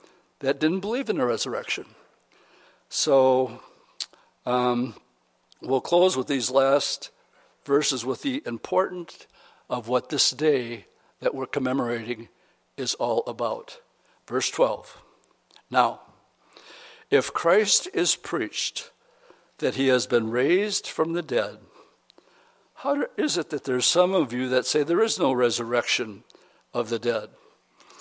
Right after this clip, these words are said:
Uh, this was, um, Jewish doctrine. Uh, the Pharisees believed in the resurrection and in angels.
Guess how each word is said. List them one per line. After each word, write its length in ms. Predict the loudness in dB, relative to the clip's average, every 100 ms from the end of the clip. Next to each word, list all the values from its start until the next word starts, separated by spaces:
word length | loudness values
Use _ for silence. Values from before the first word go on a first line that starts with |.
| -20 -20 -20 -20 _ _
Uh, 200 | -2 0
this 220 | 2 2
was, 420 | 4 2 2 -2
um, 480 | 0 0 -2 -4 -6 -4
Jewish 340 | -2 0 2
doctrine. 520 | 2 2 -2 -6 -8 -14 _ _ _ _ _ -16 -16 _ -10
Uh, 160 | -6
the 100 | -6
Pharisees 960 | 2 4 4 4 2 2 0 -2 -6 -6 -8
believed 640 | -2 2 2 -2 -10 -16 _
in 120 | -12 -2
the 60 |
resurrection 760 | 2 2 2 0 0 -2 -4 -6
and 160 | -6
in 160 | -8 -10
angels. 720 | -4 -2 0 2 2 -2 -6